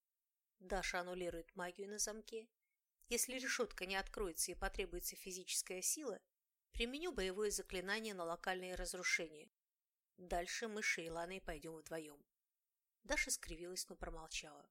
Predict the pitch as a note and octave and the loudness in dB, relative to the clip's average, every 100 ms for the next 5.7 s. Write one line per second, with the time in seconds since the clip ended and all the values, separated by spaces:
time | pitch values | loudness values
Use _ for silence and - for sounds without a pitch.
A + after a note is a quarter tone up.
0 | _ _ _ _ _ F3+ F#3 F#3+ F#3+ F#3 | _ _ _ _ _ -2 2 4 4 2
1 | F3+ F3 E3+ F3+ - G3+ - G3 G3 G3 | 0 -2 -2 -2 -2 -2 -2 -2 -6 -2
2 | A3+ A3+ G#3+ G#3 F#3+ G#3 A3 G3+ G#3 G3+ | -2 -2 -6 -6 -2 -2 -2 -2 -2 -2
3 | G3 G3 G#3 G#3 - - D#3 - _ _ | -4 -4 -2 -4 -6 -12 -14 -14 _ _
4 | _ _ _ _ - G#3+ D4+ - E3 E3 | _ _ _ _ 0 2 2 -2 -6 -4
5 | F3+ - - E3 D#3+ D3 | -4 -6 -6 -10 -10 -16